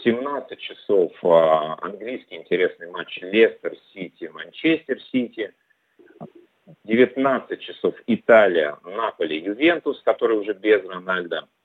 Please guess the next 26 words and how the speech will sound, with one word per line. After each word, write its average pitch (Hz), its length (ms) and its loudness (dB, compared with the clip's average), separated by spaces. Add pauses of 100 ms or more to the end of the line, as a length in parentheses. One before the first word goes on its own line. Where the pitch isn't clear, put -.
(520)
В - 60 -20
девятнадцать 98 640 -2
тридцать - 460 -4
еще 98 260 0
одно 85 160 -2
противостояние 85 880 0
интересное 82 460 -8
в 82 80 -20
Германии. 127 600 -4 (280)
Лейпциг 107 560 0
играет 87 440 0
против - 220 -20
команды 85 480 -4 (100)
своего 82 280 -4
бывшего 80 460 -8
тренера, 80 640 -8 (140)
а, 73 440 -8
в 80 40 -20
мюнхенской - 520 -16
Баварии. 151 640 2 (600)
Ну 147 120 -8
и, - 60 -6
собственно, 101 420 -4
завершается 92 720 -2
день, 92 420 0
а, 76 560 -10